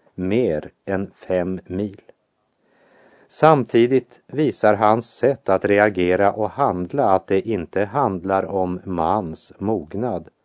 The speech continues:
men om kötsliga känslor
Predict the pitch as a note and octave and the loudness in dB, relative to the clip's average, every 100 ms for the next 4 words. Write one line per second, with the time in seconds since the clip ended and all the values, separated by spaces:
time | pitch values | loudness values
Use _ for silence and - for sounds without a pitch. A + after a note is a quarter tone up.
0 | _ _ _ G2+ F2+ F2 E2+ - - A#2 | _ _ _ -4 0 0 -2 -8 -6 -4
1 | - - - E2 E2 F2 E2 - - A2+ | -4 -8 -10 -6 -4 -4 -6 -10 -4 -2
2 | F2 D#2+ - A2+ F#2 | -2 -8 -6 -4 -4